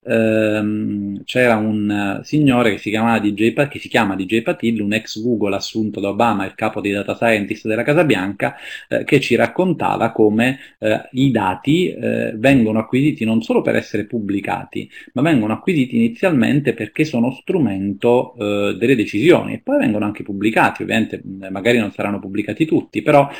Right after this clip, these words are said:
diventano un cruscotto, eh, attraverso il quale il decisore, l'amministratore, è in condizione di poter prendere le decisioni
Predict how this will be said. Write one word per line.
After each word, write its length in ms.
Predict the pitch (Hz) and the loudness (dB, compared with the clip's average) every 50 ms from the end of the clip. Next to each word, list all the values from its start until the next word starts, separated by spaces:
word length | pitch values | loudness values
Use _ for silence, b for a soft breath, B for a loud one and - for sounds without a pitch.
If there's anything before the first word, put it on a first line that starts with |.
| B B | B B
diventano 640 | B 131 147 156 156 151 165 165 143 156 135 127 120 | B 2 4 6 6 6 4 4 4 4 4 4 4
un 120 | 120 113 | 2 2
cruscotto, 920 | - 135 135 131 - - - 190 151 - - - _ - 107 95 - b b b b b | 2 -2 -2 -2 -4 -4 0 0 0 0 -2 -14 _ -6 -6 -6 -6 b b b b b
eh, 120 | - 113 | -2 0
attraverso 760 | 110 107 104 107 110 113 113 - 120 120 135 151 143 - - 165 | 2 2 2 2 0 -2 -4 -2 -4 2 2 2 0 2 -2 -2
il 120 | 185 - | -2 0
quale 420 | - 131 113 110 117 120 127 127 | 4 6 6 8 8 8 6 6
il 280 | 131 - - 147 147 131 | 4 4 2 2 2 4
decisore, 560 | 110 107 104 - 117 131 170 151 113 104 104 | 2 2 0 0 0 2 4 4 4 2 0
l'amministratore, 880 | 101 107 110 110 113 120 - - - 180 190 - - 98 101 113 123 - | -2 0 2 2 2 2 0 -2 -2 -4 -2 -2 -2 -4 -2 -2 -4 -4
è 140 | - - 151 | 0 2 2
in 140 | 127 117 113 | 4 4 2
condizione 600 | - 160 185 196 202 208 - - - 98 95 101 | 2 0 -2 -2 -4 -6 -8 -6 -6 -4 -2 0
di 120 | 107 113 | -2 -2
poter 440 | 113 170 175 - - 220 220 - - | 0 0 -4 0 0 -2 -2 -2 -4
prendere 460 | - - 95 92 95 98 110 123 156 | -6 -4 -4 -4 -2 -2 -2 0 2
le 120 | 165 180 185 | 2 2 0
decisioni 680 | 196 - - - 151 107 95 92 92 98 110 123 - | 0 -4 -4 -6 -4 -4 -2 -4 -2 0 -2 -2 -4